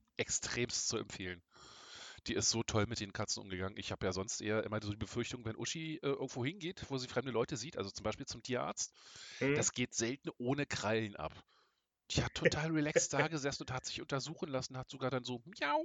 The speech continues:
Speaker 1: und geschnurrt.
Speaker 2: Hm.
Speaker 1: Boah, ich
Speaker 2: Ja.
Speaker 1: war echt. Oder sie haben ihm Drogen gegeben, statt der
Speaker 2: <laughs>
Speaker 1: Parvovirose-Impfung.
Speaker 2: Ja, genau.
Speaker 1: Da ist jetzt alles, alles drin, also Parvovirose, Katzenschnupfen, Katzenseuche,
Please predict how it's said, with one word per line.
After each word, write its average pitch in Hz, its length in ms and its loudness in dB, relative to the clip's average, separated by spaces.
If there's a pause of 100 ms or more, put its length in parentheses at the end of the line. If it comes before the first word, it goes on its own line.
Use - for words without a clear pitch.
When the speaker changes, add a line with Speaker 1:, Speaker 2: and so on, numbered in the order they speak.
Speaker 1:
und - 180 -14
geschnurrt. - 540 -4 (340)
Speaker 2:
Hm. 180 380 0 (340)
Speaker 1:
Boah, - 240 -4
ich 440 140 -4
Speaker 2:
Ja. 339 140 2
Speaker 1:
war - 80 -2
echt. - 360 -4 (520)
Oder 123 180 8
sie 135 120 4
haben 135 120 4
ihm 143 80 -2
Drogen 95 320 0
gegeben, 85 320 -10 (320)
statt - 240 4
der 80 200 6
Speaker 2:
<laughs> - 200 12 (120)
Speaker 1:
Parvovirose-Impfung. 95 1000 8 (480)
Speaker 2:
Ja, 180 400 12
genau. 147 600 6 (760)
Speaker 1:
Da 113 140 4
ist - 180 0
jetzt - 180 -2 (320)
alles, 175 260 6
alles 165 300 4
drin, 202 280 -4
also 151 220 -4
Parvovirose, 139 800 -2
Katzenschnupfen, - 800 -4
Katzenseuche, 135 960 -2